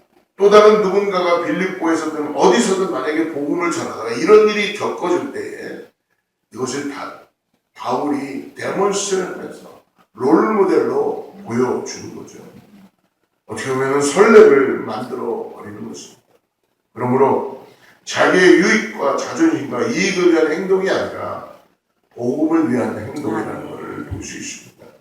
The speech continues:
Speaker 1: 사랑하는 여러분, 오늘 복음을 위하여 우리가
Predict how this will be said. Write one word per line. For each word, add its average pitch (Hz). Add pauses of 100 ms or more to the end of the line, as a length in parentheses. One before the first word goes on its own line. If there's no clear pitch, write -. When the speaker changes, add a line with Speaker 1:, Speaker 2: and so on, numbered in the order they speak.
(520)
Speaker 1:
사랑하는 135
여러분, 113 (600)
오늘 131
복음을 196
위하여 185
우리가 139